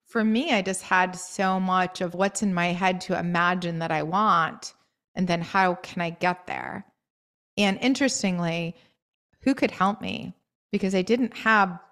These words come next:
those people at my disposal immediately around me. So I really did start to seek people out,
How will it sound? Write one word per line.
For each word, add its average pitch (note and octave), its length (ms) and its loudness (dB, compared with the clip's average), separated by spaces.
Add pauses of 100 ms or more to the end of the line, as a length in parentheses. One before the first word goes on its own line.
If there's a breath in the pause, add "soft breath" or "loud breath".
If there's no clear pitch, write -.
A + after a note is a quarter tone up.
(300)
those F3+ 240 0
people G#3+ 380 0
at F3 160 0
my E3+ 140 -2
disposal E3+ 1080 -4
immediately F3 600 0
around F3+ 420 -2
me. - 340 -10 (380 soft breath)
So - 200 -2
I G3 180 6
really A#3+ 420 2
did G3+ 500 0
start F3+ 420 -2
to - 120 -10
seek - 400 -8
people E3+ 320 -4
out, G3 500 0